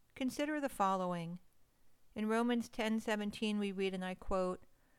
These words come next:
"So faith comes from hearing, and hearing through the word of Christ." In Isaiah thirty twenty-one we read, and I quote, "And your ears shall hear a word behind you saying, 'This is the way,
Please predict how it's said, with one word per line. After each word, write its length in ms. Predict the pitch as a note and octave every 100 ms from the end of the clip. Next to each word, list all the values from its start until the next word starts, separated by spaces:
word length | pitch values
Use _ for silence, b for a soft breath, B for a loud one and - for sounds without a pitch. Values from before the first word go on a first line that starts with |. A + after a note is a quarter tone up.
| b
"So 240 | - - A3+
faith 460 | - A#3+ B3 -
comes 340 | - G#3+ G3+ G3+
from 200 | G3 F#3+
hearing, 580 | - G#3 A3 A3+ A#3+ A#3+ - _
and 160 | G3 F#3+
hearing 560 | - G#3+ G#3 F#3 F3 F3+
through 160 | G3+ F#3
the 100 | F3+
word 240 | F#3 F3+
of 140 | F3
Christ." 580 | - F#3 F3 F3+ - - - b b b b b -
In 120 | G3
Isaiah 460 | G#3 G3+ A3+ A3+
thirty 360 | F#3 G3+ G3 G3+
twenty-one 600 | - G#3 G3+ G3+ A#3 A#3
we 140 | G3+
read, 240 | F3+ F#3 F3+
and 100 | F3+
I 120 | F3+
quote, 440 | - G3 F#3+ F#3 - b b b b b
"And 140 | G#3+
your 120 | A3+ -
ears 280 | A#3+ C4 C4+
shall 220 | A3+ G3+
hear 260 | - A3+
a 80 | G#3
word 360 | F#3+ G3+ G#3 F#3
behind 480 | G3+ - G#3 G#3 G3+
you 100 | G3
saying, 580 | - F#3+ F#3+ F#3 F#3+ G3 -
'This 240 | A3+ A#3
is 140 | A#3+ -
the 100 | G3+
way, 460 | G3 F3+ E3+ F3